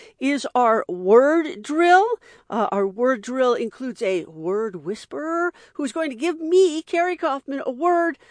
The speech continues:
that she hasn't told me about or he hasn't told me about before, and I will try to create a story around it. Today, our word whisperer is, uh, Jenna Robertson.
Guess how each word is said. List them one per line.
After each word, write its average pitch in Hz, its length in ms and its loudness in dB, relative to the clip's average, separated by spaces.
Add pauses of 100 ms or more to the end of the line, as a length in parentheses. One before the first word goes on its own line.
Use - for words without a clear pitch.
(200)
that - 100 -12
she 262 160 -6
hasn't 359 340 2
told 339 200 2
me 320 120 -2
about 294 300 2
or 226 80 0
he 294 180 0
hasn't 311 280 2
told 311 160 -8
me 302 100 -8
about 294 220 -6
before, 330 720 4 (400)
and 285 680 0
I 254 300 -2
will 254 500 0 (200)
try 311 300 -4
to 302 80 -8
create 277 260 -8
a 247 60 -12
story 220 580 0
around 180 360 -2
it. 143 180 -8 (300)
Today, 233 340 2
our 208 220 2
word 220 380 4
whisperer 202 760 -2
is, 190 400 0 (100)
uh, 165 120 -14 (100)
Jenna 208 400 -2
Robertson. 320 600 2